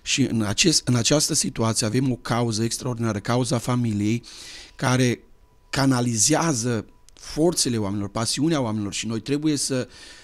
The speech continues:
să continuăm să încurajăm asta, să cultivăm dragostea aceea dintâi. Adevărul este că în confortul nostru, în, uh,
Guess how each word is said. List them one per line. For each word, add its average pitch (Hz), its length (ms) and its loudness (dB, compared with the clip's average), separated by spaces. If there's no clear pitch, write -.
să - 260 -4
continuăm 127 500 -2
să 143 140 -2
încurajăm 120 580 -2
asta, 92 200 -4
să 107 160 -2
cultivăm 113 640 -4
dragostea 131 480 -2
aceea 123 240 -2
dintâi. 110 540 -4
Adevărul 131 500 0
este 131 260 -2
că 127 280 -2
în 156 180 4
confortul 135 580 -2
nostru, 104 500 -6
în, 156 300 4
uh, 135 280 2